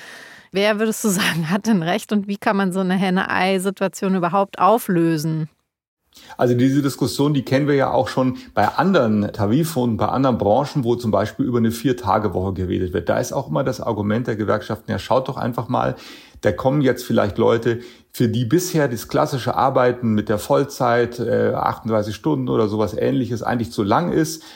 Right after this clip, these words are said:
Speaker 2: und die jetzt in Teilzeit arbeiten, äh, vielleicht auch in einer anderen Branche oder sowas kürzer arbeiten und die stocken jetzt auf, wenn ihr zum Beispiel sowas anbietet. Und diese Behauptung sozusagen, „Mensch, macht das doch attraktiver durch eine fünfunddreißig-Stunden-Woche“, dann kommen die Leute in Scharen, ist so ein bisschen so ein Versprechen,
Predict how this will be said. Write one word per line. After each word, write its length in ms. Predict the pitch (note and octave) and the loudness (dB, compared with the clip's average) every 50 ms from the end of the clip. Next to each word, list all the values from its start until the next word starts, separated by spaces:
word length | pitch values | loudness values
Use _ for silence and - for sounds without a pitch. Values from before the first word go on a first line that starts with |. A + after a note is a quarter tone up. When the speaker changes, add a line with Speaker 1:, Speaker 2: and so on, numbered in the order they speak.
| - - - _ | -20 -20 -10 _
Speaker 2:
und 240 | - C3+ B2 A#2 A#2 | 0 0 0 2 2
die 60 | B2+ | 2
jetzt 240 | A#2+ B2 B2 B2 - | 2 2 2 0 -2
in 80 | A#2+ A2 | -4 -4
Teilzeit 540 | - A#2+ B2+ C3 B2+ - C#3+ B2 - - | 0 0 0 0 0 0 -2 -2 0 0
arbeiten, 640 | - - B2+ A2+ A#2+ A2+ A2+ A2+ - A#2+ A#2+ A2+ A#2 | 0 0 0 2 2 0 0 0 -2 -2 0 0 0
äh, 320 | A#2 A2+ - A2+ A2+ A2 G#2+ | 0 0 0 0 0 0 0
vielleicht 240 | - - A2 G#2 G#2 | 0 0 -2 0 0
auch 80 | G2+ | 0
in 80 | A2 G#2 | 0 0
einer 80 | G2+ - | 0 0
anderen 200 | A2 A#2 A2 G#2 | 0 0 2 2
Branche 320 | A#2+ C3+ C3+ C3 B2+ C#3 | 2 2 2 2 -2 -2
oder 140 | - A#2 A#2 | -2 -2 -2
sowas 340 | A2 A#2+ A2+ A#2 A2+ A2 - | -2 -2 -2 -2 -2 -2 -2
kürzer 400 | - C#3 C3 C3 - C#3 - - | -2 -2 -2 -2 -2 -4 -2 0
arbeiten 380 | A2 A2 A#2 A#2 A2+ A2+ - | 0 0 0 0 0 0 -2
und 160 | B2 C3+ B2+ | -4 -4 -2
die 140 | C3 D#3 D#3 | 0 -2 -2
stocken 380 | - - - D3+ D3 D3+ C#3+ C3+ | 0 0 0 0 0 0 0 0
jetzt 220 | A2+ G#2 - - | 0 0 0 0
auf, 380 | - F#2+ C#3 F3 G3 - - - - - - - - | 0 2 2 2 2 -2 -6 -12 -14 -20 -18 -4 0
wenn 200 | A2 A#2 C3+ D3 | 2 2 4 4
ihr 120 | C#3+ - | 2 0
zum 140 | - - A#2+ | 0 0 2
Beispiel 340 | A2+ A2 A2+ A2 - C3 G#2+ | 2 2 2 2 0 0 0
sowas 320 | G2 G#2+ G2 G#2+ G#2 - | 0 2 0 0 0 -2
anbietet. 560 | - - F#2+ F2+ E2 E2+ D#2+ - - - - - - - - - | -2 -4 -4 -2 -2 -4 -4 -6 -8 -10 -10 -12 -20 -20 -10 -4
Und 160 | - C3 A#2 A2+ | -2 -2 0 0
diese 380 | C3+ D3 C3+ C#3+ C3+ B2+ - - - - _ | 0 2 4 4 4 2 0 -4 -12 -6 _
Behauptung 460 | - G#2+ G#2 A#2+ D3 E3 D#3+ - D3 | 0 2 4 4 4 4 4 2 2
sozusagen, 560 | A#2+ B2+ A#2+ - C3+ A#2+ A2 B2 A2+ A#2 A2 A2 | 2 2 0 0 0 2 2 4 4 4 2 2
„Mensch, 340 | A2+ A2+ A2+ - - - | 2 2 0 -2 -4 -2
macht 300 | - A2+ A#2+ C3 - - | 0 2 2 2 0 -2
das 140 | - B2+ - | -4 -4 -2
doch 220 | - B2+ - - - | -2 -2 0 0 -2
attraktiver 560 | A#2 A2 - A2+ A2+ - - C#3+ C3+ C3 B2+ | -2 -2 -2 -4 -6 -4 -4 -2 0 0 0
durch 140 | A#2+ A2+ G#2+ | 0 0 -2
eine 100 | A#2+ G#2+ | -2 -4
fünfunddreißig-Stunden-Woche“, 840 | - B2+ B2+ A#2 A2+ A2 G#2+ G#2+ G#2 - - C3+ A#2+ B2 A#2+ A#2 | -2 -2 0 2 2 0 0 -2 -4 -6 -4 -2 0 0 0 0
dann 200 | A2 G#2+ G#2 G2+ | 2 2 0 0
kommen 280 | - - B2+ C3+ D3+ D3+ | 2 2 2 2 2 2
die 80 | B2+ B2 | 0 2
Leute 320 | - - G#2+ A2+ A2 - | 2 2 2 2 0 0
in 80 | - G#2+ | -2 -2
Scharen, 340 | - - G2+ G2+ A#2+ C3 | -2 0 0 2 2 0
ist 140 | - A#2 - | 0 -2 -2
so 60 | - | 0
ein 40 | A#2+ | 0
bisschen 220 | A2 B2 B2 D#3+ D3 | 0 0 0 0 0
so 60 | C#3+ | 0
ein 60 | A#2 | 0
Versprechen, 540 | - B2 - - - A#2 A#2+ - D3+ C#3+ | -2 -4 -4 -2 -2 -2 0 0 -2 -4